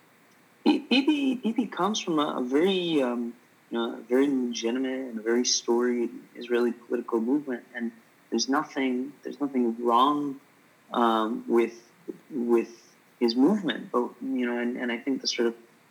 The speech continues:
uh, for, you know, for, for the anti-Bibi camp, right? Don't confuse the two in the one sense. On the other hand, I think at this point, he's sort of, um, he's been, um, sort of in the, in the way, I think,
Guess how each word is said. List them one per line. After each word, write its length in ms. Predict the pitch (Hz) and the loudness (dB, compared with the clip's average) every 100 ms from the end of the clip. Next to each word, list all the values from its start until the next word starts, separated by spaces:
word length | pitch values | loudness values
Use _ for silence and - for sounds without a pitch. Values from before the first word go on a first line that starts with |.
| _ - | _ -4
uh, 280 | 120 110 110 - | -2 -2 -4 -6
for, 120 | - | 2
you 100 | 147 | 4
know, 100 | 156 | 4
for, 320 | 127 - 131 127 | 2 2 2 2
for 300 | - 135 123 | 2 2 2
the 240 | 120 123 | -2 -6
anti-Bibi 800 | 120 117 113 113 - - 110 - - | -6 -4 -4 -4 -8 -8 -8 -8 -12
camp, 240 | 185 - | -10 -8
right? 480 | - 117 123 - - | -8 -8 -8 -10 -8
Don't 220 | 135 127 | -2 -2
confuse 500 | 123 120 - 120 113 - _ _ - | -4 -10 -2 0 0 -8 _ _ -8
the 80 | - | -4
two 120 | - | 0
in 80 | 156 | 2
the 80 | 135 | 2
one 160 | 175 | 0
sense. 240 | 156 113 - | 0 -2 -2
On 80 | |
the 100 | - | -2
other 140 | - 214 | -2 0
hand, 200 | 165 139 | 2 0
I 40 | |
think 300 | 123 139 131 | 0 -2 -2
at 100 | 123 | 0
this 160 | 156 151 | 0 -2
point, 360 | - 143 120 - - _ - | 0 0 0 -6 -20 _ -2
he's 260 | 165 175 - | 2 4 4
sort 200 | 160 143 | 4 4
of, 160 | 120 - | 0 -6
um, 240 | - 123 113 | -4 -2 -2
he's 240 | - 175 156 | 0 0 0
been, 480 | - 143 139 135 131 - _ _ _ - | 0 0 2 -2 -6 -12 _ _ _ 0
um, 540 | 117 110 107 110 117 - - - | 2 2 0 -4 -8 -6 -4 -2
sort 200 | - 185 | 4 4
of 60 | 165 | 4
in 120 | 156 | 2
the, 100 | 147 | 0
in 180 | - 139 | 2 4
the 80 | 127 | 4
way, 500 | 120 127 131 135 131 | 4 2 2 2 0
I 40 | |
think, 280 | 127 127 123 | 0 -4 -4